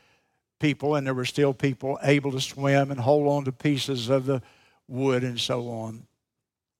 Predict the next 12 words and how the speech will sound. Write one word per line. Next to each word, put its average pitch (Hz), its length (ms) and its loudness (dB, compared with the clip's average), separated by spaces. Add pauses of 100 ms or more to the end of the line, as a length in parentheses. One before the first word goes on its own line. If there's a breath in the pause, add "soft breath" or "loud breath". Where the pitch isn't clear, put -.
(240)
And 156 100 4
they 180 100 8
found 202 360 6
a 180 40 2
man. 175 380 4
Doctor 151 580 2 (640)
Ironside, 151 760 4
in 143 120 -2
his 143 220 0
commentary, 135 760 0
tells 139 360 0
about 127 380 0